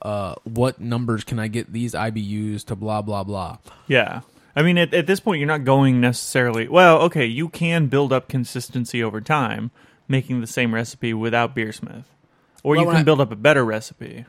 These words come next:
Speaker 1: When I feel like, I, honestly, you would wanna, if you're doing this, you'd almost need an iterative process 'cause you're probably not gonna get the amazingness unless you get lucky on the first go.
Speaker 2: Yeah.
Speaker 1: So I, I think a malt forward beer, though, is what I would wanna try.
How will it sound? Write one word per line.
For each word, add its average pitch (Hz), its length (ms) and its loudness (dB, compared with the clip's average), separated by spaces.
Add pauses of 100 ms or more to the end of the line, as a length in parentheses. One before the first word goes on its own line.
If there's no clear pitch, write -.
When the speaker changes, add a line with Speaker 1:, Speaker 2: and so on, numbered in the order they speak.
(140)
Speaker 1:
When 180 160 4
I 165 40 6
feel 175 140 0
like, 120 120 0
I, 117 100 2
honestly, 123 460 0
you 120 200 -2
would 110 80 -2
wanna, 127 240 -4
if - 160 -8
you're 117 80 -4
doing 131 260 0
this, 110 140 -8
you'd 117 100 -4
almost 123 260 -4
need 120 320 -4
an 107 100 -6
iterative 101 400 -6
process 101 320 -6
'cause 113 160 -4
you're 113 80 -4
probably 135 320 0
not 104 180 -6
gonna 104 160 -8
get 101 260 -6 (560)
the 117 140 -4
amazingness 107 800 -6
unless 107 240 -6
you 101 60 -6
get 101 120 -10
lucky 92 360 -10
on 95 80 -10
the 95 80 -8
first 101 240 -10
go. 113 260 -6 (160)
Speaker 2:
Yeah. 120 140 0
Speaker 1:
So 160 220 6
I, - 100 2 (120)
I 196 120 4
think 262 120 0
a 156 60 0
malt 131 340 -2
forward 120 300 0
beer, 110 160 -2
though, 98 260 -4
is 110 160 -4
what 113 140 0
I 104 80 0
would 101 120 -6
wanna 101 180 -6
try. 87 420 -8